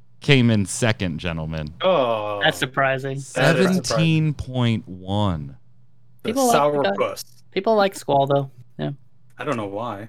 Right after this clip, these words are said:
Speaker 1: And then Cloud and Cecil bringing up third at a dead tie at eleven point four percent. Balthier, I, I'm surprised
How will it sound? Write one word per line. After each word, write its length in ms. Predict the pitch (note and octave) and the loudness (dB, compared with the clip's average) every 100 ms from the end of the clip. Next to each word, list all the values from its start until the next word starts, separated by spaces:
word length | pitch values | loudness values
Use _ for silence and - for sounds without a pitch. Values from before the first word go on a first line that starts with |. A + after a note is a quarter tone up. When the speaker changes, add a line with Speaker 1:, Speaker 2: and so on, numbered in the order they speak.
| - | -6
Speaker 1:
And 160 | B2+ C3+ | 2 6
then 140 | C3+ | 6
Cloud 420 | B2 - D3 D#3 C#3+ | 4 2 6 6 4
and 200 | C3 A#2+ | 0 -2
Cecil 460 | - A#2+ - A2 | -2 0 0 0
bringing 380 | F#2+ A2 G#2+ G#2+ | 0 0 2 0
up 140 | G2+ | 0
third 480 | - A#2 G#2+ G#2+ G#2 | -2 -2 0 0 -2
at 220 | - G#2 G2 | -2 -2 -2
a 40 | |
dead 340 | E2+ G2+ F#2 | 0 -2 -2
tie 360 | F#2 G2+ F#2 F#2 | -2 0 2 2
at 60 | F2 | 0
eleven 460 | E2+ F2+ F2+ F2+ | 2 0 0 -2
point 300 | F2 F2+ E2+ | -4 -4 -6
four 280 | - F2 F2 | -8 -6 -6
percent. 500 | - E2 - D2+ D2+ - - - - - - - | -4 -6 -6 -6 -8 -16 -20 -20 -20 -20 -8 2
Balthier, 680 | C3+ C#3+ D#3 F3 G3+ F#3+ B2 | 4 6 6 4 4 0 -4
I, 160 | A#2 G2+ - A#2 - - - - - - - - | -10 -12 -12 -14 -16 -20 -20 -20 -20 -20 -20 -6
I'm 140 | C3 | -4
surprised 800 | B2+ D3+ D#3 D#3 D#3+ E3+ D#3+ - | -4 0 4 6 6 4 -2 -10